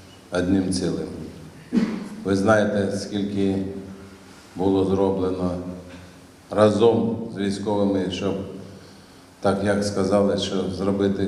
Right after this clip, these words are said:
Кривий Ріг містом фортецею, те, щоб захистити там сто, двісті метрів від Інульця був ворог, щоб захистити разом з вами побудовано скільки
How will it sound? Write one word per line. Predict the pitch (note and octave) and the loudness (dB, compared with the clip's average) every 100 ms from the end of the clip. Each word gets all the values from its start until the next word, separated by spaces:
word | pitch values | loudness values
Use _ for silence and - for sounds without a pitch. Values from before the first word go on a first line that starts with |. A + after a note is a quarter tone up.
| F#2+ | 0
Кривий | F#2+ F#2+ G2 | 2 4 4
Ріг | G2 F#2+ - - F#2 | 2 0 -6 -8 -4
містом | F#2+ F#2+ G2+ - | -4 -2 -2 0
фортецею, | G2 G2 A#2+ A#2 - G#2 G2 G2 G2 - - - - - - - - - - - | -2 0 0 2 0 0 -2 -4 -6 -10 -16 -18 -20 -20 -20 -20 -20 -20 -18 -6
те, | F2+ | -4
щоб | - G2 F2+ F#2 - - - F2 | -2 -2 -2 -4 -8 -12 -12 -8
захистити | F2+ G2 - F#2 F2+ F2 F2 E2+ - - D#2 | -4 -4 -4 -2 -4 -2 -4 -6 -8 -12 -12
там | D2 - - - - - - - | -10 -12 -16 -18 -20 -20 -18 -16
сто, | - G#2 F#2+ | -4 0 2
двісті | E2+ F#2+ F#2 F#2+ | 2 0 -2 -2
метрів | F2 F2+ F2 F2 E2+ E2+ E2 | -2 -2 -2 -4 -4 -6 -6
від | E2+ F2 | -6 -4
Інульця | E2+ E2+ E2+ F2 F2 F2 E2+ - - - | -2 -2 -2 -4 -4 -6 -10 -14 -16 -14
був | E2+ F2 | -6 -4
ворог, | E2+ E2+ F2 E2+ F2 F2 - - - - - - | -2 0 0 -2 -4 -8 -12 -16 -20 -20 -20 -12
щоб | F2 E2+ | -8 -4
захистити | F#2 F#2+ F2 G2 F#2 F#2 F2 E2+ E2+ | -2 -2 -2 0 0 0 -2 -4 -2
разом | F#2 F2+ F#2 F2+ | -2 0 2 2
з | |
вами | F2 F#2+ F#2 F2 - - - - - - - - - | 2 2 2 -2 -4 -8 -10 -14 -18 -20 -20 -20 -6
побудовано | F#2 F2 F2+ F#2 F#2+ F#2+ F#2 E2+ - - - - - - - - - | -2 2 2 4 2 2 0 -2 -4 -8 -12 -16 -18 -20 -20 -20 -16
скільки | - - G#2 G2 G2 G2 F#2+ | -14 -4 2 2 2 0 0